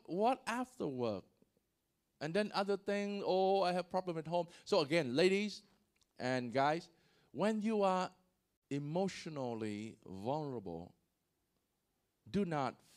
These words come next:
find an opposite sex friend, how close that is, to tell. Because it will create unseen, unhealthy attachment.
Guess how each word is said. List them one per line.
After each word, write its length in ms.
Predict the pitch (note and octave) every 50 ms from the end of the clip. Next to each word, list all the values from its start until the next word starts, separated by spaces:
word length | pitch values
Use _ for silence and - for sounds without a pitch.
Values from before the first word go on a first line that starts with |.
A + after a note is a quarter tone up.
| - - - - - - - - - -
find 500 | - D#3+ D3 B2 G#2+ G2 G2 G#2 A#2+ C3+ - _ _ _ _ _ _ _ _ _ -
an 160 | - A#2 A#2 - -
opposite 720 | F#3+ G#3+ - - - E3 C#3+ B2+ A#2+ B2+ B2 B2+ C#3+ - - _ _
sex 420 | - - - - - F#3 E3+ C3+ - _ _ _ _ _ _ _ _ _ _ _ _ _ _ _
friend, 480 | - - - - F#3 D3 G#2+ F#2 G2 A#2 C3 _ _ - C#3+
how 160 | D3+ E3+ D#3+
close 280 | - - - A3 G#3 -
that 120 | - B2+
is, 300 | A#2+ B2 A2+ G#2 - - _ _ _ _ _ _ _ _ _ _ _ _ _ _ _
to 100 | - C#3+
tell. 300 | C3 - C#3+ A#2+ F#2+ - _ _ _ _ _ _ _ _ _ _ _ _ _ _ _ _ _ _ _ _ _ -
Because 340 | C#3 C3+ B2+ - D3+ C3+ C3+ -
it 100 | - C3+ - C#3
will 160 | C#3 C3 C3+ _
create 640 | - - - C#3 C3 - - - D3 F3+ G3+ B3+ - _ _ _ _ _ _ _ _ _ _ _ _ _ _ _ _ _ _ _ _ _ _
unseen, 840 | - F3 F#3+ G3+ G3+ F#3 - - - - F#3+ D#3 B2 G#2+ G#2 A2+ B2 A#2+ _ _ _ _ _ _ _ _ _ _ _ _ _ _ _ -
unhealthy 640 | E3+ F#3 F#3+ F#3+ F3+ E3 E3+ F3+ E3 D#3 - - D3
attachment. 540 | G#2 G#2 - - A#2 G2 - - F2+ E2